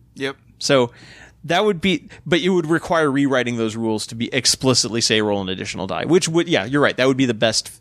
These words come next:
Speaker 2: the best possible fix.
Speaker 1: Right. I think so.
Speaker 2: All right. Next up from, and this is a Norwegian name. I'm going to try not to screw it up, but that's kind of my thing. Uh, Joachim Angel Svensson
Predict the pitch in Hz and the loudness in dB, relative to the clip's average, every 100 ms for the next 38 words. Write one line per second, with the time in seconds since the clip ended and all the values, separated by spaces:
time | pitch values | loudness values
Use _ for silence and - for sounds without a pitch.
0 | - 135 120 131 - - 107 - 98 - | -8 -4 -2 -2 -2 0 0 -2 -8 -8
1 | - - - - 104 85 - - 104 107 | -8 -6 -8 -6 -4 -4 -6 -4 -2 -2
2 | - 90 - - - - - - - - | -4 -6 -8 -12 -16 -18 -20 -20 -20 -20
3 | - - - - - 185 180 160 185 170 | -20 -20 -20 -10 -4 0 0 0 0 0
4 | - 202 151 - 160 147 139 - 135 127 | 0 0 -2 -2 0 2 0 -2 0 0
5 | 117 120 120 156 147 151 131 139 123 120 | 0 -4 -2 0 0 0 2 2 2 2
6 | 120 120 165 160 165 151 147 147 135 117 | 2 2 2 2 0 2 2 2 0 0
7 | 120 120 117 127 123 - - 123 135 147 | 2 2 0 0 -4 -8 -2 0 2 4
8 | 143 139 135 - 143 135 139 - - 104 | 2 0 -2 2 2 4 2 0 -4 0
9 | 107 - 110 107 101 104 170 170 160 151 | 0 0 -2 0 0 -2 2 2 2 -2
10 | - - - - 117 117 - 156 147 226 | -10 -20 -20 -4 2 2 2 0 0 0
11 | 233 226 - 156 180 190 190 180 175 175 | 0 0 -2 -2 0 0 0 0 0 0
12 | 143 - 160 151 165 - 131 | -2 -2 0 0 0 0 0